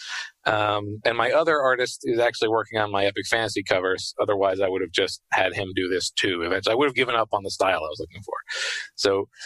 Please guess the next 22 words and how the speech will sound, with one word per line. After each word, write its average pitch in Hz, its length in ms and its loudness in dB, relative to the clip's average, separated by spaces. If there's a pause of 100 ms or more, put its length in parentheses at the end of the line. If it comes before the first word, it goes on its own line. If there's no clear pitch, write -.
(140)
things 170 240 2
are, 170 220 4
have 160 140 2
been 156 140 0
slowed 143 400 0
down. 143 400 2
Probably, 151 540 2
again, 131 400 2 (100)
I 113 100 4
would 110 140 2
suspect - 380 0 (120)
covid 120 340 2
is, 104 380 -2
is, 101 240 0
uh, 98 340 2
is 104 200 -2
to 113 140 -2
blame 110 480 -2
in 107 260 -4
terms 107 320 -2
of 98 160 0 (240)
people, 107 460 0